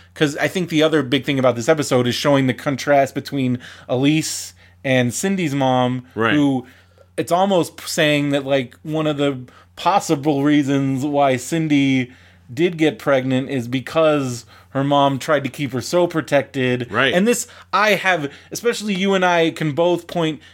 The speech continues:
Speaker 1: having been in the church
Speaker 2: Yep.
Speaker 1: and grown up in, like, Christian, that oppressing your kids to such an extreme, you see it all, it does result,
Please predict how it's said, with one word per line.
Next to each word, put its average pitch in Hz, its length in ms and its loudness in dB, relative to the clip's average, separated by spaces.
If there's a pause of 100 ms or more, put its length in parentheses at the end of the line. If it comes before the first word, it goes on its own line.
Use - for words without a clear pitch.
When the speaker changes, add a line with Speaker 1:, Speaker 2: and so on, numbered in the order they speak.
Speaker 1:
having 156 680 -2
been 160 380 0
in 147 280 -2
the 131 80 4
church - 760 -4
Speaker 2:
Yep. 110 240 0 (100)
Speaker 1:
and 143 160 0
grown 151 200 4
up 147 160 2
in, 143 100 2
like, 139 160 4
Christian, 160 580 -2 (300)
that 147 400 2 (920)
oppressing 202 760 0
your 165 180 2
kids 175 600 0
to 160 160 -6
such 180 320 0
an 156 80 -2
extreme, 143 640 -2 (360)
you 151 240 -8
see 180 220 -2
it 160 80 2
all, 156 240 2
it 131 140 -6
does 175 280 0
result, 165 840 -2